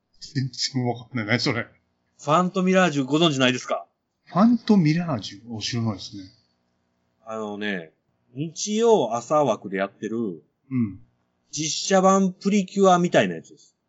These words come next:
Speaker 1: うわー、すごい。なんだこれ。
Speaker 2: ファントミラージュ。
Speaker 1: へー、はいはい。
Speaker 2: これ僕、娘のおかげで今、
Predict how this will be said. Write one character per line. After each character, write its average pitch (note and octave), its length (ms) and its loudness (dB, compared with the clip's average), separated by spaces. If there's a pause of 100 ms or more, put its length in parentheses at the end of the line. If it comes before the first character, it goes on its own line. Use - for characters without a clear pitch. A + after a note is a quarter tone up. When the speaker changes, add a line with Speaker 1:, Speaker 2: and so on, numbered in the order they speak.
(120)
Speaker 1:
う A#2+ 140 -2
わ D#3 960 -2
ー、 - 0 -
す - 240 -8
ご C3+ 240 4
い。 - 40 -14 (500)
な B2+ 80 -4
ん B2+ 40 0
だ C3 80 2
こ A2+ 120 -2
れ。 A2 60 2
Speaker 2:
フ B2 60 2
ァ B2+ 40 -2
ン B2+ 60 -6
ト A2+ 200 -8
ミ G#2+ 120 -6
ラ F2+ 180 0
ー - 20 -6
ジ - 160 -20 (460)
ュ。 B2+ 40 -2
Speaker 1:
へ B2 540 2
ー、 - 100 -20
は B2 100 4
い G#2+ 40 2
は F#2 200 -6
い。 - 20 -18 (320)
Speaker 2:
こ E3 100 0
れ D#3+ 60 2
僕、 C#3 340 2
娘 E3 400 2
の E3+ 140 4
お D#3+ 40 2
か D#3+ 140 4
げ D3+ 100 4
で C#3+ 80 4
今、 A2+ 280 2